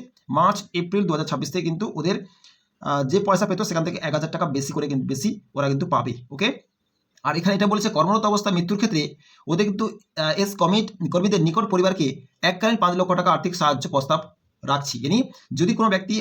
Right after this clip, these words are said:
আইসিডিএস বা আশা কর্মী যদি কর্মরত অবস্থা মানে কাজ, কাজের অবস্থায় যদি কোনো ব্যক্তি মারা যায়, তাদের কিন্তু পরিবারকে কিন্তু এককালীন অবশ্য পাঁচ লক্ষ টাকা আর্থিক সাহায্য কিন্তু অবশ্যই দেবে।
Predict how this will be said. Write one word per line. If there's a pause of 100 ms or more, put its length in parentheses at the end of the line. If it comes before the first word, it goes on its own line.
আইসিডিএস
বা
আশা
কর্মী
যদি
কর্মরত
অবস্থা
মানে
কাজ,
কাজের
অবস্থায়
যদি
কোনো
ব্যক্তি
মারা
যায়, (420)
তাদের
কিন্তু
পরিবারকে
কিন্তু
এককালীন
অবশ্য
পাঁচ
লক্ষ
টাকা
আর্থিক
সাহায্য
কিন্তু
অবশ্যই (300)
দেবে।